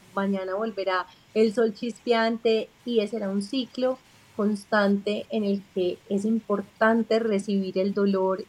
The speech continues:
y encontrar como lo hermoso en lo vulnerable. Y siento, Caro, que hay otra cosa y es que tenemos demasiado afán de salir del dolor. Nos aterra.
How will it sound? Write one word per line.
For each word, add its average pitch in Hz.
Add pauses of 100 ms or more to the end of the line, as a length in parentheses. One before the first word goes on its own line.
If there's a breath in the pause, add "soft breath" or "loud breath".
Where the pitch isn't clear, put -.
(120)
y 185
encontrar 170
como 196 (480)
lo 208
hermoso 202
en 208
lo 214
vulnerable. 190 (680)
Y 214
siento, 185
Caro, 220
que 226
hay 233
otra 226
cosa 220
y 202
es -
que -
tenemos 180
demasiado 202
afán 202
de 190
salir 190
del 196
dolor. 196 (1600)
Nos 220
aterra. 185